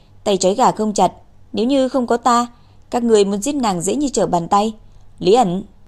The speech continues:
đừng giả bộ giả mù sa mưa nữa." "Còn mẹ nó chứ, bốn người các ngươi có gan tới giết ta đi. Đến một người ta giết một, đến hai người ta giết một đôi. Lão tử buôn bán có lời, ai dám đụng đến cọng tóc của Tịch Nguyệt,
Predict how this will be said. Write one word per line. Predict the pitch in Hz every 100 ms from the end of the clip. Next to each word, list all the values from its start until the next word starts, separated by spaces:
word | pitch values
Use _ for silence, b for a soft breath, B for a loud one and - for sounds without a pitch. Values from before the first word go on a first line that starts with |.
| - -
đừng | 214 196 185
giả | 185 175
bộ | 170 127
giả | 190 175
mù | 180
sa | 151 220
mưa | 214 214
nữa." | 202 196 311 - - - - - -
"Còn | 196 180
mẹ | 190 143
nó | 233
chứ, | 254 269 311 - -
bốn | 190 277
người | 269
các | - 247
ngươi | 240 220 214 214 -
có | - 208
gan | 254 220
tới | 233
giết | 277 302
ta | 247
đi. | 240 247 240 - - - -
Đến | 180 214
một | 285
người | 175 180 165
ta | 202
giết | 190 302
một, | 220 175 - - -
đến | 180 214
hai | 294 233
người | 202 170
ta | 160 - 202
giết | 269
một | 285 -
đôi. | 208 214 220 b b b b b
Lão | 190 196 247
tử | 262 180 123 - - - -
buôn | 214 185
bán | 175 208
có | 269
lời, | 247 175 185 - - - - -
ai | 196 180
dám | 185 240
đụng | - 185
đến | 196
cọng | 247 -
tóc | - 208
của | 208
Tịch | 190 -
Nguyệt, | 185 180